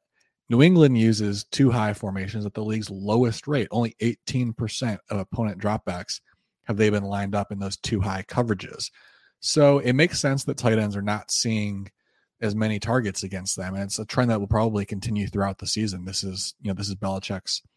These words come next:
style of play. And this applies to Njoku. We've already seen this with the Browns this year and how they use him. He sees a team high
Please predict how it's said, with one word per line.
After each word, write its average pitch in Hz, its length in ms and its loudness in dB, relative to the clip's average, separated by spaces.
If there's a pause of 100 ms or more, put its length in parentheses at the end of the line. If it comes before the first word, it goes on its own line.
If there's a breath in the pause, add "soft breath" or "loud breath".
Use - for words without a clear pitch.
(260)
style 101 480 -2
of 92 160 -12
play. 110 360 -2 (520 soft breath)
And 113 320 -2 (240)
this 123 180 4
applies 127 340 6
to 143 80 2
Njoku. 123 400 4
We've 92 140 -4
already 107 240 0
seen 107 280 -4
this 104 200 -6
with 101 140 -6 (120)
the 104 80 -4
Browns 101 340 -2
this 101 180 -6
year 113 80 -2
and 98 100 -4
how 101 140 -4
they 101 140 -2
use 110 260 -2
him. 95 100 -8
He 117 100 -4
sees 123 220 0
a 113 60 4
team 123 480 -4
high 107 420 -2